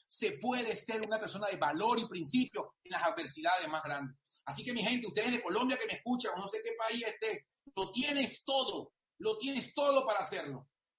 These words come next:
Así que lo que menos quiero es que te me quedes sentado estos días viendo películas de Netflix y actúes en consecuencia y nos ayudes a cambiar el mundo, nos ayudes a ser mejor, nos ayudes, porque ustedes, Colombia, son fuerza para nosotros en Venezuela,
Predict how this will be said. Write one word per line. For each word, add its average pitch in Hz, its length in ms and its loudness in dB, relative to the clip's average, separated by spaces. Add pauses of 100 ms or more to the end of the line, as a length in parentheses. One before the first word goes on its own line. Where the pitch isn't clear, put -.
(100)
Así 160 260 -2
que 208 440 -2
lo 208 200 6
que 190 120 0
menos 247 340 2
quiero 247 340 2
es - 60 -4
que 214 80 -2
te 208 100 -8
me 190 160 -6
quedes 233 260 -4
sentado 240 480 4
estos 220 240 0
días 240 220 2
viendo 220 260 -4
películas 214 460 0
de 208 120 0
Netflix 190 640 -4
y 202 120 -4
actúes 226 440 0
en 220 60 0
consecuencia 202 840 -2 (140)
y 214 100 -8
nos 202 180 -6
ayudes 220 460 2
a 208 120 4
cambiar 180 320 0
el 190 40 -2
mundo, 196 320 -2 (280)
nos 180 120 -4
ayudes 240 600 2
a 262 80 6
ser 202 180 -2
mejor, - 400 -6 (240)
nos 190 200 -2
ayudes, 220 680 2 (100)
porque - 160 -4
ustedes, 247 460 0
Colombia, 214 400 0
son 196 260 -2
fuerza 240 420 0
para 202 140 0
nosotros 185 360 -6
en 170 80 -8
Venezuela, 294 540 -10